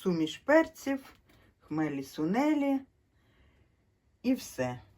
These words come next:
Трошки треба буде розпушувача добавити і майонезик понадобиться. Начебто все. Розпочинаємо. В невеликій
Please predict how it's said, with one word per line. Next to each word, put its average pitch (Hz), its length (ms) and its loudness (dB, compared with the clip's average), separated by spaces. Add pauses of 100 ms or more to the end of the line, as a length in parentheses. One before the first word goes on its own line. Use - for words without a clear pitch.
Трошки 196 460 0 (140)
треба 147 320 0
буде 135 320 -2
розпушувача 269 920 -4
добавити 262 680 -4 (1040)
і 294 160 2
майонезик 139 760 0
понадобиться. 113 880 -12 (1500)
Начебто 226 560 -2
все. 123 420 -8 (1600)
Розпочинаємо. 135 1400 -4 (2500)
В 175 160 0
невеликій 233 680 0